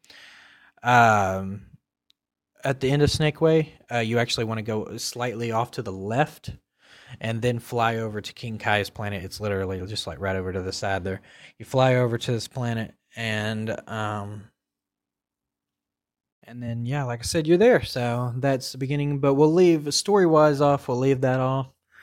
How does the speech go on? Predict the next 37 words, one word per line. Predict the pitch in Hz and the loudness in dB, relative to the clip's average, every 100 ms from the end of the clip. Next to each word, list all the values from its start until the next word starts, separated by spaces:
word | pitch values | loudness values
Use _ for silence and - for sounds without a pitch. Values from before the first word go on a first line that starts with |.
| - - - | -20 -20 -6
Um, | 120 110 101 101 | 0 0 0 -6
in | 101 110 | -10 -8
terms | - 117 113 110 | -6 -6 -6 -6
of | 107 107 - | -8 -8 -14
explaining | 117 - - 120 117 117 113 | -8 -8 -6 -4 -2 -2 -2
the | 107 104 | -4 -4
story | - 135 131 127 123 | -4 0 2 2 0
and | 120 | -2
stuff, | - 120 - | -4 -4 -4
we'll | 107 | -8
s-, | - | -10
pick | - 131 - | -10 -10 -6
back | 110 107 110 | -6 -6 -8
up | 107 110 | -10 -12
with | 101 | -16
King | - 107 | -12 -12
Kai's | 104 104 101 | -10 -10 -10
planet | - 104 98 | -12 -10 -10
in | 92 | -10
the | 98 | -8
next | 104 101 - | -8 -10 -12
podcast. | - 101 95 - 95 95 - - - - 131 - | -14 -12 -12 -10 -10 -10 -16 -20 -20 -20 -20 -4
So | - 156 147 | 4 6 8
with | 147 147 127 131 147 | 6 4 0 -4 2
this | 196 - | 4 6
whole | 226 240 220 190 175 151 160 _ - 143 _ | 6 6 6 4 2 0 -4 _ -20 -20 _
part | 165 156 | 2 4
of | 139 | 4
the | 131 | 4
game | 135 135 131 | 2 2 2
mostly | 131 139 - 135 120 | 4 4 2 0 0
centers | - 127 131 120 | -2 -2 -2 0
around | 120 117 113 | 2 2 0
Home | 123 123 | -4 -4
for | - 120 | -4 -4
Infinite | 120 - 113 95 | -4 -6 -8 -2
Losers. | 151 202 185 190 185 | 2 4 4 0 -2